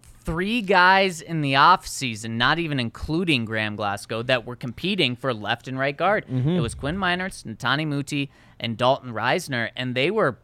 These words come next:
Speaker 1: circling in and out. I do not
Speaker 2: Mm-hmm.
Speaker 1: think the Broncos have, have solidified either one of those positions. And in my head, I'm like, "N-,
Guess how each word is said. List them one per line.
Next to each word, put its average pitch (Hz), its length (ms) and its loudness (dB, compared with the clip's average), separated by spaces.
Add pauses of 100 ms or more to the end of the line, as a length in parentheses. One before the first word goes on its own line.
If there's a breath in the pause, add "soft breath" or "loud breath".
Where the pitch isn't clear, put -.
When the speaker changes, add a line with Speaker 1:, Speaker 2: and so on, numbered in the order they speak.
Speaker 1:
circling 156 580 0
in 135 120 0
and 127 120 0
out. 101 240 0
I 123 120 2
do 151 120 -2
not 143 220 2
Speaker 2:
Mm-hmm. 135 100 2
Speaker 1:
think 156 160 2
the 135 60 -2
Broncos 123 600 0
have, 117 220 2
have 107 280 -4
solidified 120 840 0
either 170 360 0
one 113 360 -4 (320 soft breath)
of 120 140 -4
those 131 200 0
positions. 143 520 -2
And 156 80 -4
in 165 80 -2
my 143 160 2
head, 208 280 2
I'm 143 140 2
like, 120 260 0 (540 soft breath)
"N-, 147 100 -10